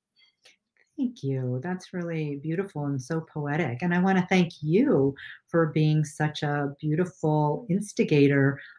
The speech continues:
of drawing these things out of people, which you do so skillfully and so masterfully on all of these different personalities, 'cause I've heard a number of different personality types that you, that you managed to draw out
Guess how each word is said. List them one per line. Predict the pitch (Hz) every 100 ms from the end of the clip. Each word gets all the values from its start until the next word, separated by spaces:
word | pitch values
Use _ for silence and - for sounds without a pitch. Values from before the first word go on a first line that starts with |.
| -
of | 151 147
drawing | 151 147 151 147
these | 143 131
things | 139 139 139
out | 196 320
of | -
people, | - 131 - 123 110 185 -
which | 170 -
you | 165
do | 180
so | 190 147
skillfully | 147 - - 311 - 147 131 151 156 180 - - _ -
and | 156
so | 151
masterfully | 147 165 247 - 165 - 127 135 143 -
on | 170
all | 175 165 170
of | 156
these | 156 151
different | 160 160 -
personalities, | - - 147 151 254 190 - -
'cause | - 175
I've | 165
heard | 180
a | 165
number | 165 196 165
of | - -
different | 151 160 -
personality | - 156 156 151 165 160 160
types | - - 277 190 - -
that | 170 180
you, | 160 160 160 - - - -
that | 156 147
you | 160
managed | 156 147 151 156 151 - -
to | 156
draw | 131 143 147 147 151
out | 156 185 185 151 -